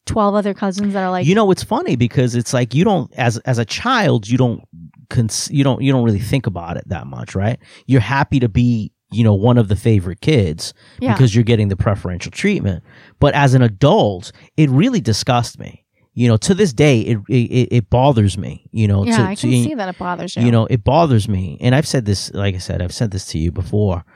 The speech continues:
Speaker 2: Uh, I know that that was the fact, but, you know, it doesn't, it, it doesn't make me feel good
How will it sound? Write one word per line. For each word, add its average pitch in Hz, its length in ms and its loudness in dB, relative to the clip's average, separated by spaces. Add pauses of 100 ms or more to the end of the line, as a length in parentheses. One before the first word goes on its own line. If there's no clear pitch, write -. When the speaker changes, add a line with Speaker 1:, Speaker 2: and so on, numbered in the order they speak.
(220)
Speaker 2:
Uh, 104 260 -4
I 135 160 2
know 135 360 6
that 120 160 -2
that 120 180 4
was 110 160 2
the 107 80 2
fact, 113 600 -2
but, 107 320 0
you 120 140 -2
know, 101 140 0
it 98 120 -4
doesn't, 123 380 0
it, 107 240 -6
it 123 140 -4
doesn't 135 260 2
make 117 160 2
me 104 80 -2
feel 131 300 2
good 101 320 2